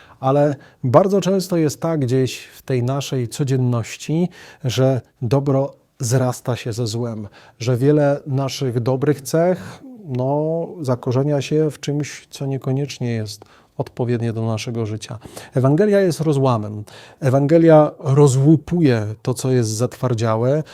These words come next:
rozdziela jedno od drugiego, żeby nam pokazać, teraz możesz wybrać, teraz widzisz, co jest dobre, a co jest złe.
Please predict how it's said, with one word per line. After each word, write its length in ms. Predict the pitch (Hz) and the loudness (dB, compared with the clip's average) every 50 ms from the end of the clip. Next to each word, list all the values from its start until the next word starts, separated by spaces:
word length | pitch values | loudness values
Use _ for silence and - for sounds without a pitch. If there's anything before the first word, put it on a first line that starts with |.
| - - - | -20 -14 0
rozdziela 880 | - 127 135 143 143 123 120 123 117 147 160 160 147 131 117 113 107 107 | 2 6 6 8 6 6 4 4 6 6 6 6 6 6 4 4 2 0
jedno 460 | 110 110 123 131 127 120 123 123 127 123 | 0 2 2 2 2 2 0 0 2 0
od 160 | 120 120 120 | 0 0 -2
drugiego, 580 | 113 123 127 113 123 120 110 - 139 165 180 180 - - - _ | -4 -4 -2 0 0 0 0 2 0 0 0 -2 -6 -20 -20 _
żeby 240 | 110 117 120 120 127 | -6 -6 -2 2 2
nam 180 | 123 131 127 123 | 4 4 4 2
pokazać, 520 | 131 127 123 131 123 120 135 131 - - - - _ _ | 2 0 2 0 2 2 2 0 -2 -4 -12 -20 _ _
teraz 240 | - 151 156 147 | 0 2 2 2
możesz 280 | 156 151 143 143 131 131 | 0 0 0 2 0 2
wybrać, 460 | 127 147 131 110 107 107 110 - - | 0 0 -2 -2 -6 -8 -10 -12 -8
teraz 280 | _ - 143 139 131 117 | _ -2 0 0 0 0
widzisz, 540 | 123 170 160 123 113 117 123 - - - _ _ _ | 0 0 0 0 -2 -6 -8 -10 -14 -14 _ _ _
co 140 | - - 135 | -8 -4 -2
jest 180 | 131 120 113 | -2 -2 -2
dobre, 420 | 117 123 127 120 123 135 147 - 143 - | 0 -2 0 0 0 0 -2 -2 -4 -10
a 60 | - | -18
co 140 | - - 127 | -14 -8 -6
jest 180 | 120 120 113 113 | -4 -4 -4 -4
złe. 240 | 113 113 117 117 | -6 -6 -6 -8